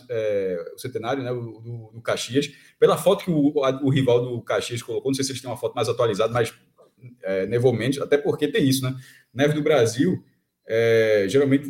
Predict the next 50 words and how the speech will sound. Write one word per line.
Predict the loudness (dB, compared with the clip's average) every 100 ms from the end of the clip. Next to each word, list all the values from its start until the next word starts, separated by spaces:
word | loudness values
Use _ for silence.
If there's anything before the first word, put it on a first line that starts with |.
| -4
em, | -4 -4 -8 -8 -6
tipo, | -4 -4 -2
tá | 2
nevando | 4 2
em | 2
Caxias | -2 0 0
do | 0
Sul, | -4 -4
não |
significa | -4 -2 -4 -4 -8
que | -8 -10 -4
tá | -2
nevando | 0 2 2
em | 0 -6 _ _
todos | 4 6 6 2
os | -2
bairros | 0 -2 -2
de | -4
Caxias | -4 -6 -4 -6
do | -6
Sul, | -8 -8
não. | -6 -8 -10
É, | -10 -6
não | -2
necessari-, | 0 0 2 2
não | 2
necessariamente. | 0 0 0 0 0 -4 -6 _ -20 -20 -20 _
Em | 0
Curitiba, | 6 6 4 2 2
acho | 2
que | 0
foi |
dois | 2 2
mil | 4
e |
doze, | 4 4
dois | 4
mil | 2
e | 2
treze, | 0 0
quando | 0 -2 -2 -6 -10 _ _ _
nevou, | 2 2 2 2 4 2 0 _ _ _ _
depois | -4 0 0
de | 0
trinta | 0 2 2
e | 0
cinco | 0 -2 0 0
anos, | 0
não | 0
nevava | 0 2 2 0 -2